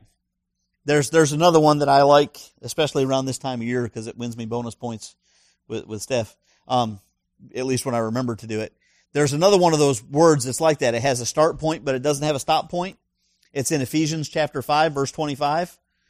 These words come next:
Sorry, guys, I hate to do this to you, but this is what it says, right? "Husbands, love your wives as Christ loved the church." And that word love is a verb,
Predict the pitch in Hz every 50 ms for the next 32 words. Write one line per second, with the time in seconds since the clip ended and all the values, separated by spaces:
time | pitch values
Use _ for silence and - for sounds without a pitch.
0 | _ _ _ - - 165 156 156 156 151 147 147 156 170 160 139 127 135 151 139
1 | - 139 143 151 156 160 143 - 160 160 165 170 147 131 113 - 143 135 143 143
2 | 147 143 127 - 143 143 160 196 208 - - - _ _ _ _ _ _ _ _
3 | _ _ _ _ _ _ _ _ - - 175 202 - _ _ _ _ _ - 151
4 | 165 156 156 185 196 202 185 - - - - _ _ _ _ _ _ _ _ _
5 | _ _ 123 139 160 160 156 170 160 156 156 156 165 175 190 214 214 220 - -
6 | 170 160 156 - - 160 151 151 147 - - 214 175 120 95 - - - - _
7 | _ _ _ _ _ _ _ _ _ _ _ _ _ _ 139 151 160 160 165 180
8 | - 175 185 202 208 202 208 214 226 220 196 175 170 180 165 180 165 147 190 185
9 | 151 143 147 160 180 190 175